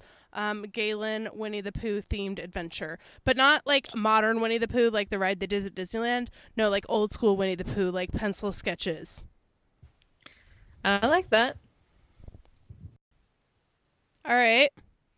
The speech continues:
Speaker 1: Shall we move on to a new section?
Speaker 2: Of course.
Speaker 1: What should we do?
Speaker 2: Musings.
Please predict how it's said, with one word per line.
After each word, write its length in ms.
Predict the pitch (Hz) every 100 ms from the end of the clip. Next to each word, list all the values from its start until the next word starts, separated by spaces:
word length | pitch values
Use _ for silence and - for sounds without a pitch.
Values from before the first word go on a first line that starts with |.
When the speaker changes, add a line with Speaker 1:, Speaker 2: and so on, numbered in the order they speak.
| _
Speaker 1:
Shall 220 | - 254 247
we 80 |
move 180 | 254 247
on 160 | 233 240
to 100 | 262
a 40 |
new 240 | 233 247 254
section? 580 | - 247 240 - 330 359 _ _ _ _ _ _ _ _ _ _ _ _ _ _ _ - - - _ - -
Speaker 2:
Of 140 | -
course. 640 | - 208 - - - - -
Speaker 1:
What 220 | - 233
should 220 | - - 254
we 100 | 240
do? 600 | 262 294 247 202 185 180 _ _ _ _ _ _ _ _ _ - - _ _
Speaker 2:
Musings. 1200 | 202 214 247 254 240 208 208 175 151 143 - -